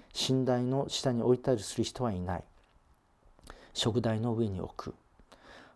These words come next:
この御言葉と比較して、マルコの福音書の御言葉とギリシャ語の原文の意味を生かして翻訳し直すと、灯火が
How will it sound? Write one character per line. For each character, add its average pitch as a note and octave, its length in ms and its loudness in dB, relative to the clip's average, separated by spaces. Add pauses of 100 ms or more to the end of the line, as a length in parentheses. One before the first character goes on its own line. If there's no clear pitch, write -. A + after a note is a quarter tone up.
こ D#3 140 6
の D#3 100 8
御 D3 180 4
言 D3 140 4
葉 C#3+ 100 8
と D3 140 4
比 - 100 0
較 C#3+ 240 2
し - 140 -6
て、 C#3 140 2
マ B2+ 140 4
ル D3 100 4
コ C3+ 120 0
の A#2 280 2
福 - 200 -2
音 B2 120 2
書 A#2+ 160 -4
の A#2 80 0
御 A#2 200 0
言 A#2+ 140 0
葉 B2 140 2
と - 360 0
ギ A#2 120 -6
リ B2 60 0
シ C#3+ 120 2
ャ C3 60 4
語 B2+ 100 0
の B2+ 200 -2 (340)
原 C3+ 140 10
文 C#3+ 320 2
の C3+ 120 0
意 D3+ 140 4
味 C3+ 180 6
を A2 100 2
生 C#3 140 -4
か - 180 0
し - 160 0
て D#3 140 4
翻 A#2+ 240 0
訳 A2 160 -2
し - 160 -4
直 A2 220 -2
す - 200 -8
と、 - 280 -2 (480)
灯 C3+ 360 4
火 C3 440 2
が C3+ 200 2